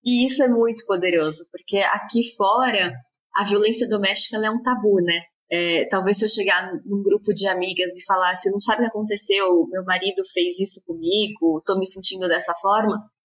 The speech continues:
"Nossa, Rê, mas como você deixa ele fazer isso com você?" Ou então, "Não, mas você realmente, você vacilou, ele tem razão, você não devia ter feito." A gente não tá pronta pra acolher, né? E lá é, é um, é um assunto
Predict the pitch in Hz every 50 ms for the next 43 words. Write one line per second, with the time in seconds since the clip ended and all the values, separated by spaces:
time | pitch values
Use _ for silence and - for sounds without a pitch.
0 | _ - 214 214 226 269 254 - 214 196 208 180 165 160 165 156 170 - - -
1 | - _ - 240 247 269 240 240 240 - 220 185 190 196 220 - - 202 180 175
2 | 175 180 180 175 170 175 170 180 175 - 175 - 165 165 151 156 151 - - 160
3 | 165 202 254 277 - - - _ _ - 180 196 196 208 202 202 202 196 202 214
4 | 233 226 185 156 139 160 - - 185 185 - - 208 185 196 220 240 247 240 233
5 | 214 190 190 190 196 202 208 226 - 185 196 208 196 - - - 180 - - 185
6 | 185 185 185 - - 330 - - - 196 220 233 220 190 175 180 180 - 196 190
7 | 196 - - 160 160 165 170 196 202 202 - 185 190 190 381 381 190 190 190 -
8 | - - - - 415 214 220 - - _ _ _ _ _ 220 240 233 240 226 -
9 | - 240 247 247 247 254 254 247 - - 226 220 214 233 233 220 208 - - 185
10 | 175 175 - - 196 185 180 175 165 160 156 160 156 151 151 180 196 _ _ -
11 | 202 202 202 202 196 202 214 214 220 226 226 226 220 220 214 208 - - - _
12 | - 202 214 214 220 220 220 220 214 - - 226 226 220 220 226 220 - - 233
13 | 226 233 233 233 233 240 240 240 240 240 233 - -